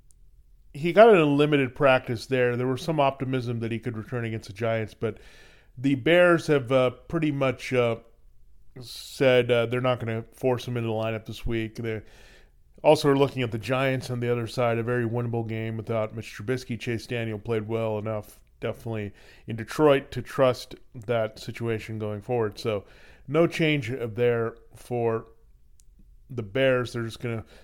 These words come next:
stick with Daniel here. They probably feel good about getting the win, and why wouldn't you with the Giants, uh, just playing so poorly all season? Now, Aaron Rodgers, uh, he's still on the injury report of the knee, which is notable, but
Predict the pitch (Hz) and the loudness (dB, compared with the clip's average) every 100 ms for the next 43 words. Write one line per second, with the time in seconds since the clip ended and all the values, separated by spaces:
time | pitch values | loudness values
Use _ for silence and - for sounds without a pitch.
0 | - - 190 - 135 139 139 139 135 127 | -20 0 2 4 2 2 2 2 0 2
1 | 127 127 117 117 131 123 - 117 104 113 | 2 2 -2 0 2 2 0 -4 -2 -4
2 | 110 107 107 101 104 117 110 107 107 107 | -2 -4 -6 -6 -6 -6 -6 -4 -4 -4
3 | 120 - 113 110 107 113 110 113 113 120 | -6 -6 -6 -6 -6 -8 -6 -4 -4 -8
4 | - 120 117 113 - - - - 120 - | -8 -4 -4 -6 -16 -20 -16 -12 -10 -2
5 | 123 117 110 117 104 123 120 110 113 113 | -2 -2 -4 -6 -4 -4 -2 -4 -2 0
6 | 104 98 - 139 101 101 - - - - | 0 -2 -4 -4 -4 -10 -12 -20 -20 -12
7 | - 147 165 196 175 165 165 170 156 - | 0 2 6 6 10 10 10 6 2 4
8 | 147 139 - - - - - - _ - | 4 4 -2 -20 -20 -20 -20 -20 _ -20
9 | _ 156 151 - 269 247 202 170 175 180 | _ -14 -8 4 8 8 6 0 -2 0
10 | 170 151 151 139 120 117 127 120 123 120 | 2 2 2 2 0 -4 -4 -4 -8 -8
11 | 113 127 127 120 113 117 104 113 120 110 | -6 0 0 0 -2 -4 -4 0 0 0